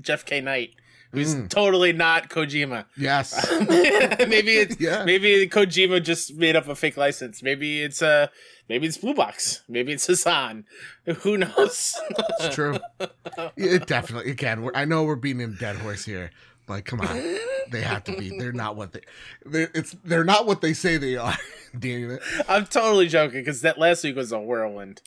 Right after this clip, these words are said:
Speaker 2: What a wor-, yeah,
Speaker 1: of all that
Speaker 2: whirlwind.
Speaker 1: stuff.
Speaker 2: Yeah,
Speaker 1: My
Speaker 2: check out
Speaker 1: God.
Speaker 2: that last episode. That was a doozy. That's it, Kyle. I have nothing more to say on this. I don't
Speaker 1: No.
Speaker 2: know Silent Hill. Again, I don't get why people are, were so negative about it,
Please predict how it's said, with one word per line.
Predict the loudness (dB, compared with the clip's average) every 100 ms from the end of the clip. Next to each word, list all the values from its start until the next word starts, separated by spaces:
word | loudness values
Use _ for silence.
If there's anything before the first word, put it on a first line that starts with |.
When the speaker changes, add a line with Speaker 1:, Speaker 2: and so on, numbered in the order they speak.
| -20 -8
Speaker 2:
What | -2 -2
a |
wor-, | -2 -8 -8
yeah, | -4
Speaker 1:
of | -4 -2 0
all | 2
that |
Speaker 2:
whirlwind. | 2 0
Speaker 1:
stuff. | -2 -4 -6
Speaker 2:
Yeah, | -10
Speaker 1:
My | -2 0
Speaker 2:
check | 0 -2
out | 0
Speaker 1:
God. | 0
Speaker 2:
that | 0
last | -2 -8
episode. | -14 -16 -14 -12
That | -12
was | -12
a | -18 _ -16
doozy. | -14 -14 -16 -20 -20 -20 -20 -20 -20 -20 -20 _ _
That's | 2 4
it, | 2 2
Kyle. | 2 2
I | 2
have | 2 -2
nothing | -2 0 2 2
more | 0 -2
to | -6 -10 -10
say | -4 -2 -2
on | -6
this. | -10 -14 -8
I | -4 -2
don't | 2
Speaker 1:
No. | 2 2
Speaker 2:
know | 0 0
Silent | 0 -2 -2 -2
Hill. | 0 0 -4 -6
Again, | -4 -2
I | -2
don't | -2 -4 -4
get | -4 -4
why | -2 -4
people | -4 -8 -6
are, | -6 -8 -10
were | -8 -4 -2
so | 0 0
negative | 0 -2 -2 -2
about | -2 0 0
it, | -2 -4